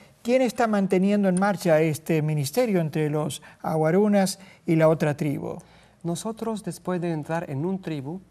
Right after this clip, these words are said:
Speaker 2: en una tribu, eh, ponemos también la base de un anciano que puede vivir con ellos,
Speaker 1: Mm.
Speaker 2: o, o otro hermano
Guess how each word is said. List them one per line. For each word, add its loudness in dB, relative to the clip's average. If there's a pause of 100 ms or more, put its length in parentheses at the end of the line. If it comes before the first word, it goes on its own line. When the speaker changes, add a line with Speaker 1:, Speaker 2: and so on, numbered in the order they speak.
(140)
Speaker 2:
en -8
una -6
tribu, -10 (1120)
eh, 0
ponemos -2
también -2
la -2
base -4
de -6
un -2
anciano -4
que -4
puede -4
vivir -4
con -6
ellos, -10 (160)
Speaker 1:
Mm. 0
Speaker 2:
o, -2 (120)
o -2
otro -4
hermano -2